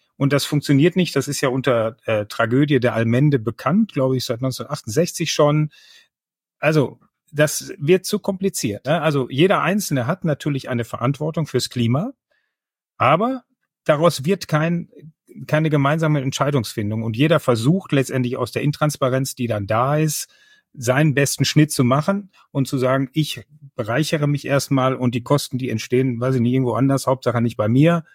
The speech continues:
Das ist die typische Externalisierung, die du angesprochen hattest, Sonja. Also wir sehen, dass im großen Stile diese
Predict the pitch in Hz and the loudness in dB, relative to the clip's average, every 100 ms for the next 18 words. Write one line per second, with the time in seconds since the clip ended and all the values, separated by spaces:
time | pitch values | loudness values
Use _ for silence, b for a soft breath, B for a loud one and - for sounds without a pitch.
0 | b - 117 131 127 110 135 - 123 - | b -2 -2 -2 -6 -4 -4 -4 -8 -6
1 | 120 113 107 104 127 143 143 143 b b | -4 -2 -2 -2 0 2 0 -2 b b
2 | b 139 135 123 131 131 - 120 131 117 | b -4 -2 0 0 -2 -4 -2 0 -2
3 | 120 123 - - _ _ _ - 123 127 | -4 -6 -6 -14 _ _ _ -4 0 2
4 | 135 127 B B 151 139 139 117 185 220 | 2 0 B B 0 4 4 6 4 4
5 | 151 135 151 131 131 214 233 151 - - | 2 0 2 4 4 2 2 -2 -2 -2
6 | 123 117 110 113 131 123 107 | 0 0 -2 -4 -4 -2 -4